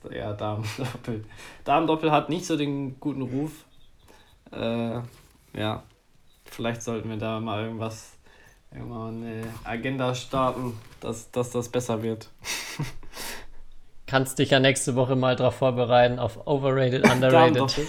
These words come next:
Speaker 1: <laughs> Definitiv underrated.
Speaker 2: <laughs> Die fünf Disziplinen.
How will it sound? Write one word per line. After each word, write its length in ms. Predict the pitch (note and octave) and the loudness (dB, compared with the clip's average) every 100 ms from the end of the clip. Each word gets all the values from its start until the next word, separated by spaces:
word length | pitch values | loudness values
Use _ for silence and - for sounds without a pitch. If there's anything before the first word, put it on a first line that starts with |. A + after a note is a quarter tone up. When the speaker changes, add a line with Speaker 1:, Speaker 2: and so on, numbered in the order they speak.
| - - - - - - | -6 -12 -10 -10 -12 -16
Speaker 1:
<laughs> 640 | - - - - - - | -16 -16 -18 -18 -16 -2
Definitiv 520 | C#3+ D3 F3+ E3 D#3 | 0 2 0 2 2
underrated. 640 | B2+ C3 B2 A#2 G#2+ G#2+ G#2 - - | 2 2 2 2 0 -4 -10 -12 -14
Speaker 2:
<laughs> 180 | D3 | -4
Die 100 | - | 0
fünf 300 | A#2+ D#3+ F3+ | 4 6 8
Disziplinen. 840 | G#3 E3+ F#3 D#3+ D3+ E3 D#3 B2 | 8 6 6 2 6 8 10 8